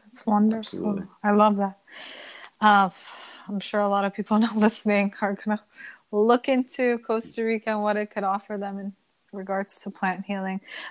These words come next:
Speaker 1: But have you found that it has really helped you as a vet,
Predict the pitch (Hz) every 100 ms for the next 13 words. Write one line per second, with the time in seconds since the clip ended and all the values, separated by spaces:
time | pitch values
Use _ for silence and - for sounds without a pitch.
0 | - 226 226 226 233 254 - 262 262 269
1 | 269 233 233 226 - - 208 208 202 196
2 | 196 - - - 214 208 208 214 214 -
3 | 196 185 196 _ - - - 214 202 202
4 | 190 175 185 180 - 180 175 170 175 -